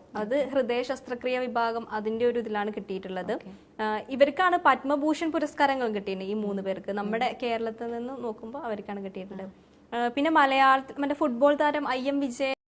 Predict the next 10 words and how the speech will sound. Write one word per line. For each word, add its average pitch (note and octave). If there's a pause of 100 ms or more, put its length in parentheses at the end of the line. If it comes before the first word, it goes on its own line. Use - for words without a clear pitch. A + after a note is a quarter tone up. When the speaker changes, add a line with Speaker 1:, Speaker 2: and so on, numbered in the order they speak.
(140)
Speaker 1:
ഏ, A#3
ഒരു A#3
പുരസ്കാരം A#3
ലഭിച്ചത് A3
പത്മശ്രീയാണ് A3+
അദ്ദേഹത്തിന് G#3
കിട്ടിയത്. G3
Speaker 2:
ഓക്കെ. G3+
Speaker 1:
അതുപോലെ A#3+
ഓമനക്കുട്ടി, A#3+